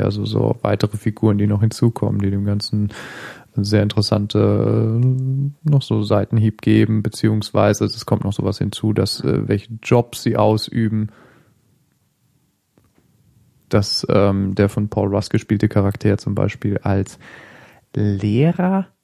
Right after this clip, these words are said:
für eine, <laughs> äh, als, als Privatlehrer für eine Fernsehproduktion arbeitet, weil die Ha-, die Hauptdarstellerin dieser Fernsehproduktion ist noch minderjährig, ist noch schulpflichtig und er quasi sie unterrichten muss.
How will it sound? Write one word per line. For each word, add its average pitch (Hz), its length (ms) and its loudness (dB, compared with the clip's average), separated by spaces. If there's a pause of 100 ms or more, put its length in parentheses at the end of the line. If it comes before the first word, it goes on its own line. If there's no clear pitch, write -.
(120)
für - 480 0
eine, 127 360 4
<laughs> - 2000 -12
äh, 127 80 2
als, 117 460 2 (220)
als - 180 -2
Privatlehrer 156 1040 2
für - 320 0
eine 117 380 0
Fernsehproduktion 113 1120 2
arbeitet, 104 560 2
weil 107 160 4
die 104 220 -2
Ha-, - 220 -10 (160)
die 113 220 -4
Hauptdarstellerin 113 1000 0
dieser 107 200 0
Fernsehproduktion 120 880 0
ist 117 120 -4
noch 107 100 -2
minderjährig, 113 640 2
ist - 100 -8
noch 117 80 -2
schulpflichtig 127 800 0 (480)
und 117 80 2
er 123 80 6
quasi 113 340 2
sie 117 160 2
unterrichten 120 640 0
muss. - 280 -6